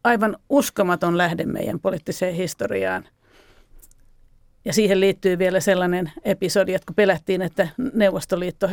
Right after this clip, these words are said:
hermostuu siitä, kun, kun tää suuri, eh, ystävällisten suhteiden ajaja yksityisesti kiroili ja rys-, ryssitteli, mutta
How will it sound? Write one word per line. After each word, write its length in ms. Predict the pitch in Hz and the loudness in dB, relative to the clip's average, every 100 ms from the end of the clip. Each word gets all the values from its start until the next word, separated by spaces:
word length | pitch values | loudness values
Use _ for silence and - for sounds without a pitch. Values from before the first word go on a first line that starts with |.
| - | 0
hermostuu 560 | 202 185 185 - 202 - | 2 2 -2 -6 -6 -4
siitä, 320 | 202 190 190 | -2 -2 -4
kun, 140 | 202 - | -6 -10
kun 240 | 196 175 - 294 294 240 220 _ _ _ - - | -8 -8 -10 -14 -12 -14 _ _ _ _ -18 -4
tää 280 | 180 185 180 | 0 0 -2
suuri, 480 | - 226 202 190 170 - _ _ - _ _ | -2 2 4 2 0 -8 _ _ -20 _ _
eh, 140 | - 269 - 269 _ _ _ _ _ - | -20 -20 -20 -20 _ _ _ _ _ -6
ystävällisten 760 | 208 - 190 185 180 - 196 175 | -2 0 2 2 0 0 0 0
suhteiden 640 | - 202 - 180 - 190 | 2 2 2 -2 2 2
ajaja 460 | 185 190 180 185 180 - - - - - | 4 4 4 2 0 -2 -20 -20 -6 0
yksityisesti 720 | 208 202 190 185 180 - 196 | 2 2 2 -2 0 0 0
kiroili 440 | - 185 175 180 185 | 2 2 2 2 0
ja 140 | 170 151 | 0 -2
rys-, 380 | 202 185 - - _ _ _ - | -2 -2 -4 -12 _ _ _ -2
ryssitteli, 680 | 214 202 196 - 185 190 175 _ _ - - | 0 2 -2 0 0 0 -4 _ _ -20 -6
mutta 260 | 196 208 | -2 0